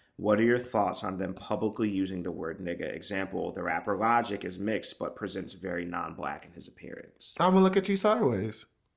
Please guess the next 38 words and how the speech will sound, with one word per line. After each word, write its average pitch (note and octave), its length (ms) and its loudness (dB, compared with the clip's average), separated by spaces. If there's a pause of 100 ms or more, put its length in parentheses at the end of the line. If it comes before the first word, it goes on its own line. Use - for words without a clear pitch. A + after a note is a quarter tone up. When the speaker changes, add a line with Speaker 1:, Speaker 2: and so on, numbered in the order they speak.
(680)
Speaker 1:
So F#2 120 -6
tell F#2+ 160 -4
me F#2 80 -2
why. - 560 -2
<laughs> E3+ 1040 12 (260)
Speaker 2:
Because, D4+ 300 4
like, C#4 160 8
it, F#3 420 0
there G3+ 160 10
is G#3+ 260 8
a G#3+ 80 8
matter D3+ 400 6
of, B2 460 2
like, A2+ 460 -4 (340)
instant D#3+ 380 2
perception D3 580 2
and E3+ 80 2
what D3 140 6
I D3+ 160 6
see. D#3+ 560 2
And D3 560 4 (160)
if C#3 160 2
I D3 100 6
don't C#3 320 6
know C3 160 4
your C#3 180 8
background, D#3 800 2
Speaker 1:
Mm-hmm. G2+ 280 0
Speaker 2:
I'm D3 220 4
thinking D3+ 280 0
you're C#3+ 320 8
of C3+ 140 6
a C3+ 60 4
non-black B2+ 600 2
person B2+ 380 0
saying A#2+ 340 0
nigga. C#3 420 4
Speaker 1:
Mm-hmm. G#2 440 4